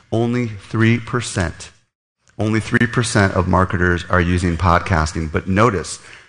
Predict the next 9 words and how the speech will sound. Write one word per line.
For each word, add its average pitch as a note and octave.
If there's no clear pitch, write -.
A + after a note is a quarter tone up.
thirty-two C3
percent F#2
want F#2+
to G#2+
learn A2+
how A2
to F#2+
use E2+
podcasting, D#2